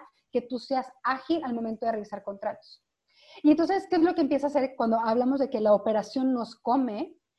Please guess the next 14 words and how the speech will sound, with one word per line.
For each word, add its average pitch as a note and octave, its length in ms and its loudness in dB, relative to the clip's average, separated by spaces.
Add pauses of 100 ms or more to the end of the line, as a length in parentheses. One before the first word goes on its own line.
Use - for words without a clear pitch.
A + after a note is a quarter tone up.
(160)
Era F4+ 340 6
tanta F4 240 4
la D#4 140 4
carga C4+ 220 2
de C4 80 0
trabajo A#3 460 0
que A3 100 -10
teníamos G#3 760 -6 (260)
y B3 120 2
era D4 200 2 (160)
tanto D4 560 0 (100)
el B3+ 180 2
estrés B3 500 -2
por B3 340 -4